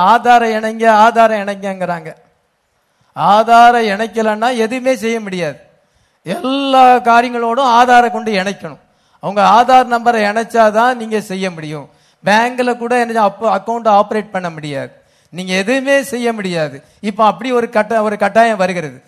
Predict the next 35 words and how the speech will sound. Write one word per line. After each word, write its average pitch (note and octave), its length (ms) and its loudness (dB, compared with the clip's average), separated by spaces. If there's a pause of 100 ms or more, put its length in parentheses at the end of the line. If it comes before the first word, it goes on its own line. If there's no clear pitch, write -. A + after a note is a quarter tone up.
(200)
அதே F#3+ 240 -2
போல B3 280 0
சபைகள் B3+ 520 0
எல்லாமே A#3+ 380 0
World A#3 440 4
Council A3 320 -2
of G3+ 140 2
Churches-ல G3 460 -6
நடக்காதபடி E3 680 -6 (400)
இணைக்காட்டா A#3 640 0 (180)
நீங்க G#3 280 -8
வந்து F#3 240 -6
எடு-, E3 260 -6 (440)
நீங்க G3 220 -6
சபை E3 280 -4
நடத்தக்கூடாது. D3+ 680 -8
அப்பொழுது E3 360 -10
நம்ம F3 240 -8
இங்க E3+ 180 -14
இருக்க D#3+ 200 -10
மாட்டோம், D3+ 320 -10
நம்ம C#3+ 180 -14
மேல C#3 280 -8
போயிருப்போம். B2+ 580 -16
ஹல்லேலூயா. F#3+ 600 -12 (440)
அங்க E3 180 -8 (140)
mark C4 400 0
of C4+ 160 0
the B3+ 100 -2 (100)
beast-ஐ B3 380 -10
கொண்டு D#3 220 -14
வருவாங்க. B2 380 -16 (680)
அடுத்த E3+ 180 -4
வசனத்தை D#3 360 -8
வாசிக்கலாம். B2+ 540 -10